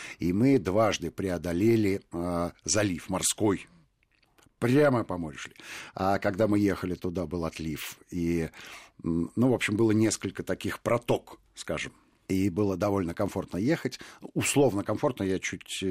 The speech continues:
ниже скажу <laughs> про этот комфорт. А вот обратно мы шли уже по полной воде, нам надо было торопиться, нас ждал автобус, потом, э, мы должны были успеть в аэропорт, и мы прямо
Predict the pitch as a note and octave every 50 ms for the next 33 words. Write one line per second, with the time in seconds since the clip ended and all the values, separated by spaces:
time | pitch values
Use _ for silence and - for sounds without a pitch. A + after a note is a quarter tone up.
0 | F2 E2 F#2+ G2 F#2 D#2+ F2 E2+ - - G2+ F#2+ D#2+ D#2 - - - - A#2 G#2
1 | - - - - B2 - - - F#2 F2+ - - - - _ _ - - - -
2 | - - - - - G#2+ A2+ G#2+ G#2+ A2+ A#2+ B2+ E3 F#3+ - C#3 A#2 A2 A2+ G2+
3 | - G#2 G#2 G2+ F#2+ F2+ E2+ - F#2+ - - F#2+ E2 E2+ F2+ E2+ F2 F#2 G2+ C3
4 | D#3+ F3 E3+ C#3+ F2+ F2+ - - - - E2 D#2 D#2+ - D#2 D2 D#2 E2 D2 C#2
5 | C2 - - - - - - _ - F#2+ F2+ E2 - - F3+ F3 - G#2 F#2 E2+
6 | D#2+ D2+ - E2 D2+ C#2+ C2+ - - B2 B2+ A2+ F2+ E2+ - - - C#2+ - E2+
7 | D#2+ D2+ C#2+ B1+ - - F2+ E2 D2 D#2 D#2 C#2+ E2+ E2+ E2+ E2 D#2+ D2 D#2+ D#2
8 | D2+ D#2 D2+ C#2+ C#2 - D2+ D#2 D2 - - - D#2+ C#2+ - F2+ E2+ E2+ E2+ G2+
9 | - - F3 F#3+ F3+ - - A#2+ C3+ D#3+ F3 F3 E3+ D3+ - _ - B2+ C3 C3
10 | B2+ A#2+ A#2 A2 G2+